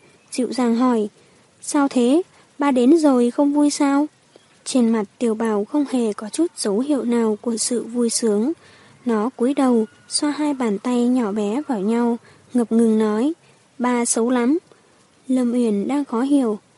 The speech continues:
nó lại lẩm bẩm, "Các bạn nói ba mẹ họ ở cùng một phòng, không ngủ với trẻ con, ba còn bắt nạt mẹ nữa, nếu như vậy con không muốn có ba." Lâm Uyển nhìn vẻ hoang mang của thằng bé, vừa buồn cười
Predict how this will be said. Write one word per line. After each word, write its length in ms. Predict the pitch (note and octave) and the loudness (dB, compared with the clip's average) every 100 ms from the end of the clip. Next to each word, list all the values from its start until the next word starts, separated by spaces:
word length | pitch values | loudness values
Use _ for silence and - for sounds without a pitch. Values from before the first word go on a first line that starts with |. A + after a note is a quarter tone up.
| _ - | _ -4
nó 280 | A#3+ B3+ | -2 0
lại 180 | D#4+ D4 | -2 0
lẩm 240 | B3 A#3 A3+ | 2 2 2
bẩm, 260 | B3 G#3+ G#3+ _ _ _ _ _ _ | 0 -2 -6 _ _ _ _ _ _
"Các 140 | E4 | -2
bạn 260 | D#4+ C4+ A3+ | 0 0 0
nói 320 | A3+ A#3 E4 E4+ | 0 2 0 0
ba 160 | D4 | 0
mẹ 260 | C4 C4 A#3+ | 2 0 -2
họ 260 | B3+ B3+ - | -2 -4 -4
ở 180 | A3 G#3 | -6 -4
cùng 220 | B3+ A#3+ | 0 2
một 140 | A3+ G#3 | 0 -2
phòng, 380 | - B3+ A#3 A3+ _ _ _ | -4 0 0 -4 _ _ _
không 320 | - C#4 C4 | -2 2 4
ngủ 140 | B3+ G#3 | 2 0
với 140 | G#3+ | -2
trẻ 220 | C#4+ C#4+ G#3+ | -2 -2 -2
con, 320 | B3+ C4 C#4+ C#4 _ _ _ - | -2 0 0 -4 _ _ _ -6
ba 220 | C4 B3+ | -4 -2
còn 240 | - A3 | -2 -4
bắt 120 | C#4 | -2
nạt 240 | F4 D#4 A3+ | -2 -2 0
mẹ 200 | B3 A#3+ | -2 0
nữa, 320 | A3+ A3+ D#4 F4+ _ _ _ - | 0 0 -2 -6 _ _ _ -2
nếu 200 | A#3 C#4+ | 2 4
như 140 | E4 | 4
vậy 260 | C#4+ B3+ - _ _ | 2 -4 -4 _ _
con 260 | - C#4 C#4 | -2 2 2
không 220 | - C#4 | 4 4
muốn 180 | B3+ C4+ | 4 2
có 180 | - C4+ | 0 -2
ba." 300 | D4 D4 D4+ - _ _ _ _ _ _ _ - | 0 2 0 -4 _ _ _ _ _ _ _ -4
Lâm 200 | A#3+ A3+ | -2 0
Uyển 320 | A#3+ A3 G#3+ | -2 0 0
nhìn 220 | A3+ A3 | 0 0
vẻ 200 | A3 A3+ | -2 -2
hoang 360 | G3 A#3 B3+ A#3+ | -4 -6 -2 0
mang 240 | B3 A#3+ | 0 0
của 160 | A#3 A#3 | -2 -4
thằng 240 | - A3 | -2 0
bé, 280 | A3 A3 C#4+ - - _ _ | 0 -2 -6 -10 -20 _ _
vừa 140 | C4+ | -2
buồn 240 | B3 B3+ A#3+ | 0 0 0
cười 380 | - B3+ A#3+ A#3 | 0 0 0 -2